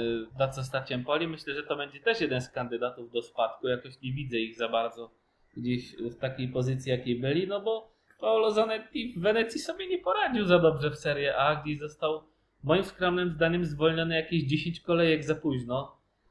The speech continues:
E, bo widzieliśmy, e, André Soncina jako trenera. Wenecji w ostatnich dwóch czy trzech meczach, ten zespół naprawdę dobrze wyglądał.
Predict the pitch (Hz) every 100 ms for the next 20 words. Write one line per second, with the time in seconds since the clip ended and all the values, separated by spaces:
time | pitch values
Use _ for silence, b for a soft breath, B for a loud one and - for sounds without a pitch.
0 | _ _ 120 123 127 131 131 143 185 208
1 | 202 247 302 - 170 170 160 143 151 147
2 | - 156 147 156 147 147 165 156 - 151
3 | 139 135 131 139 139 139 127 120 120 131
4 | - _ _ _ - 131 139 131 131 131
5 | 139 156 151 143 131 131 147 - 151 -
6 | 139 131 117 135 147 - - 180 165 160
7 | 214 196 190 160 135 151 131 127 135 170
8 | 202 220 131 104 101